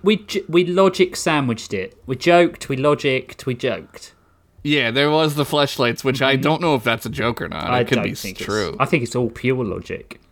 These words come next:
Speaker 2: Yeah.
Speaker 1: So,
Speaker 2: I mean, yeah.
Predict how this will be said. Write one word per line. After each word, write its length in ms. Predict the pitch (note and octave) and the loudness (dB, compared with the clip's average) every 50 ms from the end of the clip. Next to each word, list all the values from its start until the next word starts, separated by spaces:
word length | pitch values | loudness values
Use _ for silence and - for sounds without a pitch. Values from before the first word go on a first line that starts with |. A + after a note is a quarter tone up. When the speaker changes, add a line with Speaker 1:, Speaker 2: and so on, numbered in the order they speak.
| _ _ _ _ _ _ _ _ _ _ _ _ _ _ _ _ _ _ _ _ _ _ - | _ _ _ _ _ _ _ _ _ _ _ _ _ _ _ _ _ _ _ _ _ _ -8
Speaker 2:
Yeah. 380 | A2 C3 F3 D#3+ - - - - - - - _ | -2 0 0 0 0 -2 -6 -10 -14 -20 -16 _
Speaker 1:
So, 180 | - - G#3+ | -4 -2 0
Speaker 2:
I 100 | C#3+ A#2 | 0 0
mean, 340 | A#2+ B2 B2 A2+ A2+ F3+ - - _ _ | 0 0 -2 -2 -4 -6 -8 -12 _ _
yeah. 340 | - F3+ C#3 D3 G2+ - | -4 0 0 0 0 -2